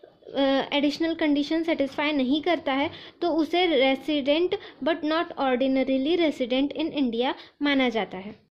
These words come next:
ये resident and ordinarily resident और resident, अ, but not ordinarily resident, ये सिर्फ इंडिविजुअल और एचयूएफ़ में होता है, बाकी के, अ,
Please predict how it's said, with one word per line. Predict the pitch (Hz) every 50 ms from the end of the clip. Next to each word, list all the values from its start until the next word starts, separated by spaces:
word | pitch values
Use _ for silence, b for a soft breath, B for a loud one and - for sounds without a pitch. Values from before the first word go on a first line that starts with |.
| _ b b b b
ये | 269 277 311 320
resident | 311 277 262 262 - 311 262 302 311 339 339 330
and | - 339 339 339 349
ordinarily | - 294 277 254 240 277 285 294 302 294 320 330 339 349 359 349 339 294
resident | 294 - 320 269 311 302 320 311 - -
और | 302 311 330 294 285 262
resident, | 262 - 277 240 262 294 320 330 320 330 359 359 B B B 311 B B B -
अ, | 262 262 262 262 262 262 262
but | 247 233 240 285 302 294 294 294
not | 294 302 330 320
ordinarily | 339 - 285 277 277 269 302 294 294 294 285 311 320 311 311 330 339 320 277
resident, | 285 - 285 254 294 311 320 - -
ये | 262 285 311
सिर्फ | 294 - 370 349 - -
इंडिविजुअल | - 294 254 262 262 262 277 254 - 294 311 339
और | - - 339 -
एचयूएफ़ | - - 277 285 - 269 262 262 262 -
में | 285 302
होता | 302 277 240 - 240
है, | 240 247 277 311
बाकी | 277 254 233 - - 277
के, | 269 - 311 330
अ, | 339